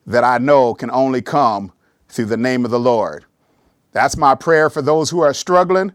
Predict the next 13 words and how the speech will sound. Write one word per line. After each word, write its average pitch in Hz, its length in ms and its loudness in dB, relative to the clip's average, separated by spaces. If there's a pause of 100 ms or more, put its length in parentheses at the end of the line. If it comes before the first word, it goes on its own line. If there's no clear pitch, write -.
(320)
That's 135 260 0
my 139 160 2
prayer 170 340 2
for 160 160 -2
those 165 340 2
who, 160 300 -2
who 165 160 -4
are 143 160 2
living 156 340 -2
righteous, 156 560 -2 (460)
uh, 139 280 2
by 147 360 4
the, 135 240 -2